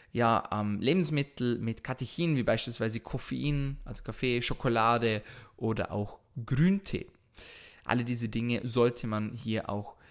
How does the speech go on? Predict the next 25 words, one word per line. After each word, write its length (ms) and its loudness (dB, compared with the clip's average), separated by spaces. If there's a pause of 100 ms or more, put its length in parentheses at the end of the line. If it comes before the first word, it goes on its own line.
(140)
wieder 560 -4 (420)
beachten. 680 -4 (1600)
Wie 120 2
sollte 320 4
man 420 2
seinen 220 2
Lifestyle 380 0
gestalten, 640 -2
wenn 220 2
man 200 -2
ein 120 -4
langsames 480 -4
compt 380 -8
hat? 280 -4 (460)
Es 120 -4
gibt 380 -4
Dinge, 300 0
die 140 0
man 160 0
in 140 -2
der 100 -2
Ernährung 340 0
beachten 420 -4
sollte. 540 -4
Gerade 480 -2